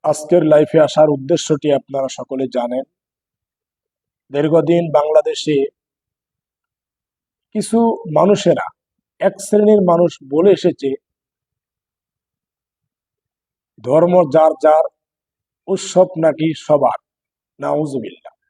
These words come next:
এ কথার মধ্যে কিন্তু শিরকের আনাগোনা রয়েছে। ধর্ম যার যার, উৎসব সবার, এটা পৃথিবীর সমস্ত জাতিগুলো মেনে নিতে পারে,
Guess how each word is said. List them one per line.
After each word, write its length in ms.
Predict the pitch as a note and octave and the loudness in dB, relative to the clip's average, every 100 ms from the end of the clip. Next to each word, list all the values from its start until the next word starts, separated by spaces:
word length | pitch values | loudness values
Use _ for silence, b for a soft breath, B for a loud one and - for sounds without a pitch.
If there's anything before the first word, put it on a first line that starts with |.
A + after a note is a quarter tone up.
| _ _ _ _ _ _ _ _ _ _ | _ _ _ _ _ _ _ _ _ _
এ 80 | F3+ | -4
কথার 300 | F#3+ F3+ F#3+ F#3+ | -2 2 2 2
মধ্যে 360 | F#3+ D#3 F3 | 0 0 -2
কিন্তু 300 | F#3 F3+ F3+ - | -2 -4 -6 -6
শিরকের 680 | - E3+ F3+ F#3+ F3 E3 E3 - _ _ _ _ _ _ _ _ _ - | -4 2 4 4 2 0 0 -6 _ _ _ _ _ _ _ _ _ -10
আনাগোনা 460 | D3+ F3 D#3+ F3+ | -4 -2 2 2
রয়েছে। 360 | D3+ B2 - - _ _ _ _ _ _ _ _ _ _ _ _ _ _ _ _ _ _ _ _ _ | 0 -4 -14 -20 _ _ _ _ _ _ _ _ _ _ _ _ _ _ _ _ _ _ _ _ _
ধর্ম 460 | A#2 C3+ F#3+ G#3+ E3+ | -4 0 2 2 2
যার 200 | D#3+ F3+ C#3+ | 2 2 2
যার, 260 | D#3 D3 D3+ - _ _ _ _ _ _ _ _ | 0 0 -2 -8 _ _ _ _ _ _ _ _
উৎসব 400 | G#3 G3+ - G#3+ G#3 - | -8 -8 -2 -2 -2 0
সবার, 400 | D#3+ F3+ D3 D#3 - _ _ _ _ _ _ _ _ _ | 2 4 2 -2 -8 _ _ _ _ _ _ _ _ _
এটা 320 | F3 A3+ G#3+ | -2 2 2
পৃথিবীর 520 | G#3+ G#3 G3 A3+ B3 - | 2 -4 0 0 0 -2
সমস্ত 480 | - F#3 G#3 - A3 D3+ | -2 0 0 0 0 2
জাতিগুলো 500 | D#3+ - A#3+ B3 F#3+ | 0 0 -2 0 2
মেনে 280 | E3+ E3 D#3+ | 2 0 -2
নিতে 220 | D3+ - | -4 -8
পারে, 320 | - C3+ | -8 -8